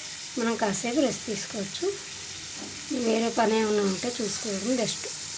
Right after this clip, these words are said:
మినిమం త్రీ ఫోర్ మినిట్స్ పడుతుంది వదిలేయడం. అలానే అడుగంటేలా వదిలేయడం అని కాదు, అప్పుడప్పుడు వచ్చి కదులుతూ ఉండాలి ఇలాగా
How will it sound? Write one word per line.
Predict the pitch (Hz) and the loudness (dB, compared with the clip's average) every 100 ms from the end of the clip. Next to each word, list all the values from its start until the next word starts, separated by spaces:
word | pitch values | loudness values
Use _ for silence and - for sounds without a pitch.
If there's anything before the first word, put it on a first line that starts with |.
| - - - - - - - - - - - - - - | -8 -8 -10 -10 -10 -10 -10 -10 -10 -10 -10 -10 -10 0
మినిమం | 226 240 269 285 277 | 4 8 10 10 8
త్రీ | 269 247 233 | 6 4 4
ఫోర్ | 247 233 214 | 2 2 4
మినిట్స్ | 220 247 - | 4 4 4
పడుతుంది | 233 202 247 220 214 330 | 2 2 2 2 4 6
వదిలేయడం. | 262 240 262 262 262 - - - - - - - - - - - - - - 220 | 6 10 10 8 4 -4 -10 -10 -10 -10 -10 -10 -10 -10 -10 -10 -10 -10 0 8
అలానే | 269 294 320 | 12 12 12
అడుగంటేలా | 254 262 302 285 294 311 285 | 12 12 12 12 12 12 12
వదిలేయడం | 285 277 285 285 277 | 12 12 12 12 12
అని | 269 | 10
కాదు, | 262 226 247 | 8 8 10
అప్పుడప్పుడు | 220 254 233 277 285 269 | 10 8 6 8 12 10
వచ్చి | 247 - | 8 6
కదులుతూ | 302 254 254 330 294 | 10 10 10 10 12
ఉండాలి | 269 277 262 | 12 12 10
ఇలాగా | 233 208 | 6 4